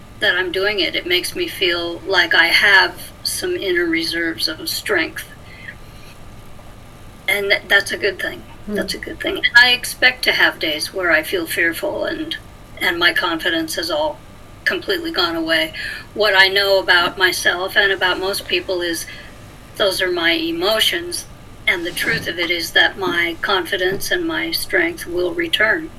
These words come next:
Speaker 2: So which mood is the better mood to write songs? The good one or the bad one?
Speaker 1: Uh, they both contribute. Um,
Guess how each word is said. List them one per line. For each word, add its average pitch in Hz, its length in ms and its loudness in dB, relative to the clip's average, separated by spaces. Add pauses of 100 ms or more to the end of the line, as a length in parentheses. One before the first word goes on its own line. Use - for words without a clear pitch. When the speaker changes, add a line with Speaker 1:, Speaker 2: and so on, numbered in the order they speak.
Speaker 2:
So 208 200 -4
which 240 280 0
mood 269 240 2
is 208 100 -8
the 185 80 -12
better 226 320 4
mood 175 360 0
to 185 200 -2
write 165 300 -2
songs? 175 580 -4 (320)
The 202 80 -6
good 220 220 4
one 247 200 0
or 233 60 0
the 214 100 -2
bad 175 220 -2
one? 175 280 -4 (120)
Speaker 1:
Uh, 208 220 6
they 226 160 0
both 226 320 -2
contribute. 214 840 0 (480)
Um, 180 460 2